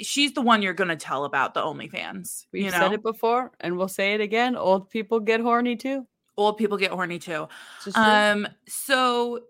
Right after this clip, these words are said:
Speaker 1: she did an OnlyFans in which she had a mask on and had a wig. And so, like, she had her anonymity, right? And she quit about a year ago because of something that happened that we as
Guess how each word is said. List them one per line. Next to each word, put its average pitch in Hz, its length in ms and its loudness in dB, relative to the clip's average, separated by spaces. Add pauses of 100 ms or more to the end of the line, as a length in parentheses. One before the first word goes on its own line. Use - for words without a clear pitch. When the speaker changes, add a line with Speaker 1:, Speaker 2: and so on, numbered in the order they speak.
Speaker 1:
she 262 840 -2
did 233 300 0
an - 80 -2
OnlyFans 190 760 -4
in 196 200 -4
which 180 200 -6
she 202 340 -6
had 180 200 -2
a 151 60 -2
mask 226 420 4
on 233 300 6
and 196 80 -4
had 165 140 -2
a 151 40 -4
wig. 214 300 2
And 202 100 -4
so, 185 120 0
like, 175 180 -4 (160)
she - 160 -4
had 220 200 2
her 226 260 0 (120)
anonymity, 180 840 -6
right? 185 400 0 (420)
And 226 240 2
she 240 200 -2
quit 311 320 -4
about 277 260 2
a 233 80 -2
year 202 240 2
ago 196 260 -2
because 196 260 -10
of 170 80 -12
something 226 640 -4
that 339 160 0
happened 254 600 -2
that 170 240 0
we 196 260 -4
as 196 180 -4